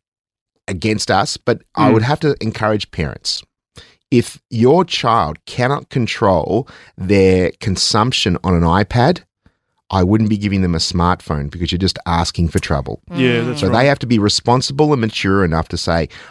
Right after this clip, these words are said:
Speaker 1: "I can actually, um, turn it off when I need to turn it off." But if you give them a smartphone, um, which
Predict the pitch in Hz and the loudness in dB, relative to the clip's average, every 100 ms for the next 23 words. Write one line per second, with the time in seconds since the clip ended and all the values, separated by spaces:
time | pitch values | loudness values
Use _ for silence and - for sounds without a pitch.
0 | - - 95 104 - 98 87 - 90 85 | -12 -2 0 0 0 -2 -2 -6 -4 -4
1 | 82 _ _ - 78 69 - 120 127 107 | -4 _ _ -10 -8 -8 0 2 4 4
2 | 120 - - 90 80 85 123 - 127 117 | 2 -2 -4 -2 0 0 0 -2 0 0
3 | 113 147 - - - - 107 110 139 165 | 0 0 -4 -20 -20 -6 -2 0 0 0
4 | 139 139 113 87 - 87 82 - - 95 | 0 2 2 0 -2 -4 -4 -4 -4 0
5 | 110 - - 120 147 214 _ _ - _ | 0 0 -2 0 0 -2 _ _ -20 _
6 | - 90 82 82 78 76 _ - 87 | -4 0 2 0 -2 -4 _ -6 -4